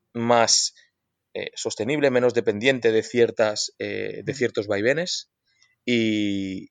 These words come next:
Speaker 1: y creo que así nos irá mejor. Creo que, eh, las, la inversión en ciencia y tecnología es fundamental para, para que este país y la gente que vivimos en, en él seamos, seamos felices en el futuro y, y nos vaya bien.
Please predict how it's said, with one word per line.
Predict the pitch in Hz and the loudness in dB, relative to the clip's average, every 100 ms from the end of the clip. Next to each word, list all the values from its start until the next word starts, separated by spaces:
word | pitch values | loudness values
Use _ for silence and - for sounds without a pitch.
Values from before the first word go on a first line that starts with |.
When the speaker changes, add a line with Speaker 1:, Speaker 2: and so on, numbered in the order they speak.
| _ | _
Speaker 1:
y | - 92 | -18 -4
creo | 117 127 | 0 2
que | 120 | 2
así | - 127 | 0 0
nos | 120 110 | -2 -2
irá | 107 | -4
mejor. | 101 - 95 | -6 -6 -6
Creo | - 113 107 | 0 0 2
que, | 110 104 98 98 - | 0 0 -2 -8 -10
eh, | 104 98 98 98 | -8 -6 -6 -6
las, | 98 104 - | -4 -4 -2
la | 107 | -2
inversión | 104 101 - 123 | -2 -4 -2 -2
en | 123 | -2
ciencia | 123 117 | -6 -8
y | |
tecnología | 110 110 104 117 | -4 -4 -2 -4
es | 113 | -6
fundamental | - 110 101 101 95 92 117 175 _ _ _ _ _ - | -8 -8 -6 -6 -6 -4 -4 -6 _ _ _ _ _ 2
para, | 110 101 98 92 - | 4 6 4 0 -2
para | 104 95 | -2 -2
que | 101 | -2
este | - 104 | -6 -2
país | 104 110 120 - | 0 2 0 -4
y | 107 - | -8 -6
la | 113 101 | -2 -2
gente | - 107 101 | -2 -4 -4
que | 101 | -4
vivimos | 98 95 95 | -4 -6 -8
en, | 98 92 90 - | -8 -10 -14 -12
en | 95 | -6
él | 127 - _ _ _ _ | -6 -8 _ _ _ _
seamos, | - - 98 95 95 92 - - | -6 0 2 0 -4 -6 -8 -6
seamos | 98 95 98 95 - | -4 -2 -4 -4 -6
felices | 98 95 - | -6 -6 -6
en | 98 | -6
el | |
futuro | 92 90 110 120 | -8 -6 -2 -2
y, | 95 87 95 | -2 -10 -12
y | |
nos | 95 | -8
vaya | 92 92 | -6 -6
bien. | 90 | -8